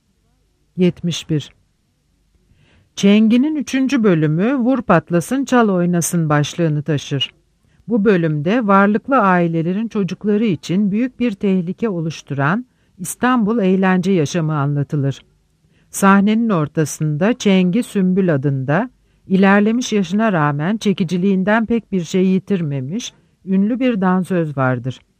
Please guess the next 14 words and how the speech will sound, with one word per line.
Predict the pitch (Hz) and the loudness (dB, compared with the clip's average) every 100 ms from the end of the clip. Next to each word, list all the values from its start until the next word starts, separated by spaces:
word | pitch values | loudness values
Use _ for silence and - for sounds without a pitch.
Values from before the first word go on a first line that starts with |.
| _ _ _ _ - | _ _ _ _ -2
Çevresinde | 190 190 185 185 202 190 202 170 | 0 2 2 0 2 2 4 2
ise | - 202 262 - | 0 -2 -2 0
paralarını | 196 190 196 190 196 208 247 | 2 2 2 0 -2 -2 -4
uğruna | 185 190 175 180 214 | -4 -2 -2 0 2
harcayan | 180 160 147 147 143 185 247 _ _ - | 2 0 0 0 0 -2 -4 _ _ -2
genç | 185 233 247 220 | 0 2 0 0
ve | |
yaşlı | 190 170 165 185 175 | 2 2 0 -2 2
beyler, | 170 147 131 131 220 - _ _ _ | 4 4 2 0 -4 -10 _ _ _
koruyuculuğunu | - 196 196 208 175 208 220 214 254 | -6 -2 0 0 -2 -2 -2 -2 -2
üstlenmiş | 220 - 185 165 147 165 214 | -6 -6 -2 -2 -2 -4 -8
tulumbacılar, | - 196 208 190 135 135 127 127 214 - _ _ _ _ | -4 0 2 2 0 0 0 0 -2 -6 _ _ _ _
aşığı, | 165 180 185 180 185 156 127 160 220 | 2 4 4 2 0 2 2 -2 -6
kısacası | - - 254 196 170 135 147 175 | -10 -2 0 2 0 -2 -2 -4